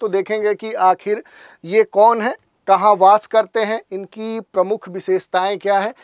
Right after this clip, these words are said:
और भारत के अलावा ये और कहाँ-कहाँ पाए जाते हैं, ये सारे बिंदु होंगे जिन पर हम चर्चा करेंगे। एक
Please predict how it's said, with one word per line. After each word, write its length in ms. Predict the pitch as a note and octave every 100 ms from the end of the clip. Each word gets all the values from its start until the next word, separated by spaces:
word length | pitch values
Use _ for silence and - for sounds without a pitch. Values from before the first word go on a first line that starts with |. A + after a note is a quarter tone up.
| - -
और 200 | B3+ C4+
भारत 440 | G#3 E3 G3+ B3 B3+
के 100 | A#3+
अलावा 420 | A3+ G#3+ A3+ A#3+
ये 340 | A3+ F#3+ A3 B3
और 340 | G3+ G#3 A3
कहाँ-कहाँ 600 | - G3 G#3 G#3+ G3 G#3 -
पाए 200 | F#3 G3
जाते 340 | F#3+ F#3+ F3 G3+
हैं, 120 | A3
ये 220 | G3 A3
सारे 340 | - F3+ F#3
बिंदु 320 | F#3 F#3 F3+ F#3+
होंगे 400 | F3+ F#3+ F3+ C4 - - -
जिन 160 | A3+ A#3+
पर 180 | B3+
हम 120 | A3+ A#3
चर्चा 340 | A#3 G#3+ G3+
करेंगे। 360 | F3 F#3 G3+
एक 80 | A3